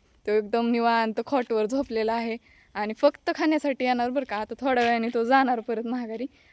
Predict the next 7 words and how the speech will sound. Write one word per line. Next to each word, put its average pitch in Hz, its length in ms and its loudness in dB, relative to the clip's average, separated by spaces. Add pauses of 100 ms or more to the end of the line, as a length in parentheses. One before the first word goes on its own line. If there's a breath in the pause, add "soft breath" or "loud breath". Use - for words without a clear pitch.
(120 soft breath)
तो 202 60 -4
झोपून 233 380 -2
झाल्यावरती 214 580 0 (120)
त्याच्या 214 200 -2
मित्रसंगती 226 640 -2
आल्यावर. 208 340 2 (1000 loud breath)
बघा, 226 100 -4